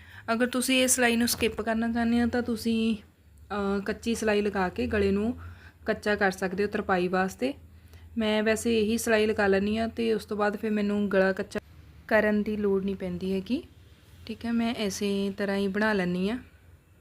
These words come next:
ਹੁਣ ਆਪਾਂ ਨੇ ਦੇਖੋ ਗਲਾ ਬਣਾ ਕੇ ਰੈਡੀ ਕਰ ਲਿਆ ਹੈ। ਦੇਖੋ ਕਿੰਨੀ ਫਿਨਿਸ਼ਿੰਗ ਦੇ ਨਾਲ ਸਾਡਾ ਗਲਾ ਜਿਹੜਾ ਉਹ ਬਣ ਕੇ ਰੈਡੀ ਹੋ ਗਿਆ ਆ। ਔਰ ਇਸ ਤਰ੍ਹਾਂ ਹੀ ਤੁਸੀਂ ਗਲਾ ਜੋੜਨਾ ਆ। ਹੁਣ ਆਪਾਂ ਇਹਦੀਆਂ ਪਲੇਟਾਂ ਪਾ ਲਾਂਗੇ।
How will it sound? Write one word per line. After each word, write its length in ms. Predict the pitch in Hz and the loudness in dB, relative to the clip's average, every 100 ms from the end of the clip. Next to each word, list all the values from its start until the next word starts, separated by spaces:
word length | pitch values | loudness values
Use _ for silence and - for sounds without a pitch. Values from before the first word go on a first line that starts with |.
| _ - - - - - - - - - | _ -20 -20 -20 -20 -20 -20 -20 -20 -10
ਹੁਣ 200 | 214 214 208 214 214 - | -4 -2 0 -2 -4 -6
ਆਪਾਂ 320 | 208 - 202 | -8 -4 -2
ਨੇ 160 | 196 196 | 0 -2
ਦੇਖੋ 380 | 190 - 208 269 - 220 202 | -4 -4 -6 -6 -8 -8 -2
ਗਲਾ 200 | 190 185 | 0 0
ਬਣਾ 240 | 196 208 | -2 -4
ਕੇ 160 | 202 190 | -4 -6
ਰੈਡੀ 180 | 180 | -4
ਕਰ 160 | 185 190 | -4 -4
ਲਿਆ 200 | 185 196 | -2 -4
ਹੈ। 80 | 208 | -4
ਦੇਖੋ 260 | 196 - | -8 -10
ਕਿੰਨੀ 440 | 196 208 208 208 214 | -8 -4 -2 -2 -4
ਫਿਨਿਸ਼ਿੰਗ 460 | 214 196 185 190 196 | -2 -2 -2 -2 -2
ਦੇ 80 | |
ਨਾਲ 180 | 196 190 | -2 -2
ਸਾਡਾ 220 | 185 185 | -2 -4
ਗਲਾ 240 | 190 180 180 | -2 0 0
ਜਿਹੜਾ 260 | 180 196 | 0 0
ਉਹ 80 | 254 - 196 | -2 -6 -2
ਬਣ 160 | 190 | -2
ਕੇ 120 | 185 185 | 0 -2
ਰੈਡੀ 240 | 175 175 | -2 -2
ਹੋ 160 | 180 175 | -4 -2
ਗਿਆ 160 | 185 196 | 0 0
ਆ। 40 | 254 - - - - - - - - - | -2 -8 -20 -20 -20 -20 -20 -20 -20 -6
ਔਰ 180 | 208 190 190 190 196 | -2 0 2 0 0
ਇਸ 180 | 208 202 | -2 -2
ਤਰ੍ਹਾਂ 200 | 220 220 | -2 -2
ਹੀ 60 | |
ਤੁਸੀਂ 560 | 220 208 214 208 208 214 202 | -2 -4 -2 0 -2 -6 -4
ਗਲਾ 180 | 196 185 | 0 0
ਜੋੜਨਾ 380 | 185 175 170 175 185 | 0 -2 0 -2 -2
ਆ। 100 | 240 - - - - - - | -2 -6 -18 -18 -18 -8 -2
ਹੁਣ 120 | 214 | 0
ਆਪਾਂ 440 | 220 - 220 220 | 0 0 0 2
ਇਹਦੀਆਂ 500 | 220 220 196 214 220 | 0 -2 -2 -2 -2
ਪਲੇਟਾਂ 480 | 208 214 196 196 208 | -2 0 0 0 -4
ਪਾ 180 | 208 214 | 0 0
ਲਾਂਗੇ। 340 | 214 214 247 | 2 0 -2